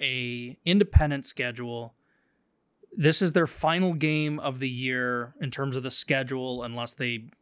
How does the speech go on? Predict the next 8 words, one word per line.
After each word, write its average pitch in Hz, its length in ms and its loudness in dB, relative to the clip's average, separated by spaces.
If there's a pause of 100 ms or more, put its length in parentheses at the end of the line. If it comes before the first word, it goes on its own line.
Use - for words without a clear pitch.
(160)
randomly 131 400 0
pull 131 260 -4
another 120 320 -2
one 117 200 -6
out. 110 300 -4 (1120)
And 165 320 2 (160)
I 185 160 2
just 226 380 0